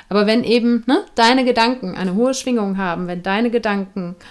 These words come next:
in der Mehrzahl positiv statt negativ sind, und das heißt nicht, dass du jeden Tag immer nur durch die Gegend rennen sollst und happy, happy Sunshine und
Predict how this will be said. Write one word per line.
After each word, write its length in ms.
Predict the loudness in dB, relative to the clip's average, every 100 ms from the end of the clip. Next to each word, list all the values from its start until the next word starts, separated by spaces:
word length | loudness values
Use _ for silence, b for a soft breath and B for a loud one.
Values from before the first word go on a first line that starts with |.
| B B B B B _ _ _ _
in 180 | 0 2
der 100 | 4
Mehrzahl 480 | 4 2 2 -2 0
positiv 680 | 0 0 0 -2 -2 -2
statt 280 | -2 -4 0
negativ 640 | 0 2 0 -2 -4 -4
sind, 520 | -6 -4 -2 0 0 -2
und 120 | -6
das 160 | -4
heißt 240 | -4 -4 0
nicht, 280 | -2 0 -4
dass 140 | -4
du 120 | -2
jeden 400 | -2 0 0 -2
Tag 520 | -4 -4 -4 -4 -6
immer 240 | -6 -4 -2
nur 160 | -2
durch 160 | -4 -4
die 120 | -6
Gegend 420 | -4 0 0 -2
rennen 340 | -4 -4 -2 -2
sollst 460 | -2 -2 -2 -4
und 360 | -4 -4 -4 -4
happy, 220 | -2 -2
happy 200 | -2 -4
Sunshine 800 | -4 -2 -2 -2 -2 0 0 0
und 340 | 0 -2 -2